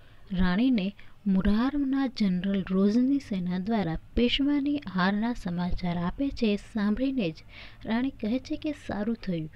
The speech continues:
હવે પેશવા સાહેબની આંખ છે એ ઉઘડશે. રાણી સેનાપતિ તાત્યાને યુદ્ધ માટે તૈયાર થવાનો આદેશ આપે છે અને કહે છે, "જાઓ,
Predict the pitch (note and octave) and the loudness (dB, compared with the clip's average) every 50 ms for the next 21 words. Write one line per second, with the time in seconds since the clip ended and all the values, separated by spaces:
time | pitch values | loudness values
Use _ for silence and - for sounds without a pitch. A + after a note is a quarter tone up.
0 | - - - - - - - F#3 F#3 F3+ G#3 A3 - - - - G3 G3 - - | -16 -20 -20 -20 -20 -8 -4 -2 0 0 0 -2 -2 -4 -2 -2 0 0 -2 -4
1 | - C#4+ D4 C#4+ - A#3+ F#3 D#3+ F3 E3+ F3 F3 F3+ - - - G#3 G#3+ A3+ A#3 | -4 -4 -4 -4 -4 -4 -4 -2 -4 -4 -4 -4 -6 -6 -4 -2 -2 -2 -2 -2
2 | - C4 - - - F3 F#3 E3+ F#3+ C4 F4 - - - - G#3+ F#3 D#3+ - E3+ | -4 -2 2 2 2 2 2 0 0 -2 -2 -4 -10 -10 -4 -4 -2 0 0 0
3 | D#3+ E3 - - - E3+ D#3 - - - - - - - - - - - A#3 F3+ | 0 0 -2 -6 -8 -8 -8 -12 -16 -18 -20 -18 -18 -16 -16 -16 -12 -8 -2 0
4 | G3 F#3+ F#3+ F#3+ F#3+ F#3 - - - - - - - G#3+ A3 A#3 B3 B3+ - - | 0 2 2 0 0 -2 -6 -10 -16 -20 -10 -4 -2 0 0 0 0 0 -2 -4
5 | E4+ - C4 B3 - - - D#3+ E3 - - - B3+ C4+ A#3 F#3+ F3 G3 - - | -4 -2 -4 -6 -4 -4 -4 -4 -4 -2 -2 0 0 2 2 0 -2 -6 -10 -14
6 | - - - - - A#3+ A3+ - - C#4 C#4 C#4+ C#4 C4+ - - C#4 - - - | -18 -20 -12 -4 -4 -4 2 2 2 2 4 2 0 0 0 -2 -2 -2 -8 -4
7 | - F#3+ F#3+ G3 G#3 B3+ C#4+ - - - A3 G3+ F#3+ F3+ E3+ D#3+ D#3 D#3 - - | -2 0 2 2 2 0 0 0 0 0 0 0 0 -2 -2 -2 -4 -4 -6 -10
8 | - - F3 E3 E3 E3+ F#3+ A3+ A#3+ - - B3+ A#3+ - - B3+ B3 - - - | -4 2 4 4 6 8 8 8 8 8 8 6 4 6 4 4 6 8 8 6
9 | B3 - - - - - - - - - - C#4+ C#4 B3 - - - - - - | 6 2 -2 -8 -12 -10 -10 -10 0 4 6 6 6 6 2 -2 -8 -12 -8 -6
10 | - - - - A3 G#3 - C4+ C4+ A#3+ - - F3+ D#3 F3 - - - - - | -4 -4 0 10 12 12 12 12 12 12 12 8 6 6 4 2 -4 -10 -20 -20
11 | - - - A3 G3+ G3+ A3+ A3 G#3 F3+ E3+ E3+ - | -16 -6 -4 -2 4 8 8 10 10 8 6 4 0